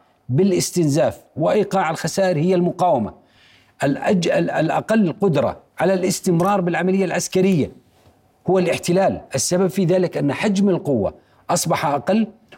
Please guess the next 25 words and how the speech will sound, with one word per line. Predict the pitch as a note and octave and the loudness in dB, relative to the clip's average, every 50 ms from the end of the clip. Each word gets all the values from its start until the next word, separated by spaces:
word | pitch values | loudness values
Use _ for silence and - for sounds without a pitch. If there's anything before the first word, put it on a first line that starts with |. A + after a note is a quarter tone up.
| - _ - | -14 _ -4
وهناك | A#2+ C3+ D#3+ F#3+ G3 F#3 | 0 0 2 2 0 0
ثلاث | - - F#3 F#3+ F3 - E3 | 0 0 0 0 0 0 -2
نقاط | D3 - E3+ D3 C3+ - | -2 0 0 -2 0 0
رئيسية. | D#3 D3 D3 - - F3 C3+ G2 - - - _ _ _ - _ - B2+ | -2 -2 -2 -2 -2 0 0 -2 -2 -6 -14 _ _ _ -20 _ -4 -2
أن | C3 | 0
الاستراتيجية | D3 D#3+ D#3+ - - F3 E3+ D#3 - G3 F#3 F#3+ A3 A#3 G#3 F3+ - - - | 0 0 -2 -2 -2 0 -2 0 0 0 2 2 4 4 4 2 0 0 0
الإسرائيلية | G3 G3 F3+ F3 - - F3+ F3 F3 F3+ F3+ E3 | -2 0 0 -2 -2 -2 -2 0 2 2 2 2
بنيت | D#3 G3 G3+ G3 F#3 - - | 2 2 2 2 2 0 -2
على | - E3+ E3 | -2 -2 -2
ثلاث | - - F3 D#3 B2 D#3+ | -2 -2 -2 -2 -2 -2
نقاط: | D3+ - D#3+ C3+ - - - - | -2 0 0 0 -2 -2 -4 -2
الردع | C#3+ C#3 D#3+ F#3+ G3 G#3+ - - _ _ _ _ _ _ _ _ _ - | 0 2 2 2 2 0 -2 -6 _ _ _ _ _ _ _ _ _ -2
والإنذار | A#2 C3+ D3+ E3 D3+ C#3 F3+ F#3 F#3+ | -2 0 2 2 2 2 2 2 2
المبكر | F#3 F3+ F#3 F3+ G3+ G3 G3 - A3 G#3+ G3+ - - _ _ _ - | 2 2 2 0 0 -2 -2 -2 -4 -4 -4 -6 -10 _ _ _ -4
والحسم | - D#3 D3+ - G3+ F#3 - F#3+ | -2 -2 0 0 -2 0 0 0
السريع. | F3+ F3 - - - - - - E3+ D#3+ D3 A#2+ - - - - _ _ _ _ _ _ _ _ - | 0 0 0 -2 -4 -4 -2 0 0 0 0 -2 -4 -8 -20 -20 _ _ _ _ _ _ _ _ -4
الآن | A2+ B2 - G3 A3 A3 G#3 - - - - - | -2 0 2 2 2 2 2 0 -4 -10 -6 -2
بعد | B2 D3 C#3+ D#3 D3+ | -2 0 0 0 2
مائة | E3 G#3 A3 G3+ | 2 2 2 2
وواحد | G3 G3 G#3 F#3 F3 F#3 | 2 2 2 0 0 -2
وعشرين | F3+ F3 E3 - G3+ F#3+ F#3 | -2 -4 -2 -2 0 2 2
يوم | G3+ F#3+ D3 G2+ E2 - - - - - - _ _ - | 2 2 0 0 -4 -8 -16 -20 -20 -20 -20 _ _ -2
لا | A#2 B2+ E3+ F#3+ | 0 2 2 4
نجح | G#3 A3+ G3+ G3 E3 | 2 2 2 2 0
الاحتلال | G3 F#3+ E3 C#3 - - F#3 F3+ E3+ D3+ B2+ A2+ | 0 0 -2 -4 -2 0 2 2 4 2 2 0